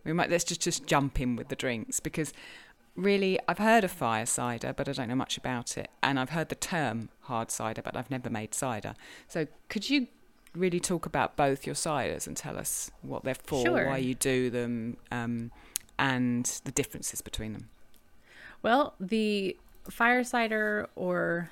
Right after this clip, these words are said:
Speaker 2: master tonic was introduced to me by a very dear friend and mentor, I would say.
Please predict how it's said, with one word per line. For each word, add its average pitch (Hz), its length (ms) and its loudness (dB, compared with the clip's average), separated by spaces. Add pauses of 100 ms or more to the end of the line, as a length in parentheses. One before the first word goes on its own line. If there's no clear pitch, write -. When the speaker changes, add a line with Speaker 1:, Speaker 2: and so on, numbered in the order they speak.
(120)
Speaker 2:
master 175 540 -4
tonic 170 540 -6 (180)
was 170 340 -4
introduced 165 680 -8
to - 100 -10
me 160 260 -4
by 156 560 -8 (120)
a 160 140 -8
very 175 360 -4
dear 160 320 -4
friend 156 560 -6 (140)
and 156 320 -6
mentor, 160 680 0
I 156 200 -2
would - 200 -10
say. - 440 -8